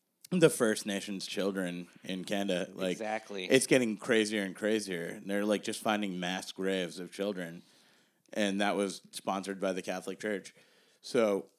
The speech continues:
Speaker 1: it's not just them molesting and, like, raping these children; they're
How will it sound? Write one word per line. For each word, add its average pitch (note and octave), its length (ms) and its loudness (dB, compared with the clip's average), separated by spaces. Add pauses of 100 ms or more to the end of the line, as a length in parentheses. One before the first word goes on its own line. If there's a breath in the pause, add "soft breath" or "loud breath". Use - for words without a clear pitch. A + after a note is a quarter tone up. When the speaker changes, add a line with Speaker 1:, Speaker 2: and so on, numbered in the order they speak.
(180)
Speaker 1:
it's C#3 220 2
not B2 300 4
just A2 280 0
them F#2+ 340 0
molesting F#2+ 640 -2
and, F2+ 100 -4
like, E2+ 160 -4
raping F#2 460 -2
these F2 160 -6
children; F#2 560 -6 (160)
they're F#2 280 2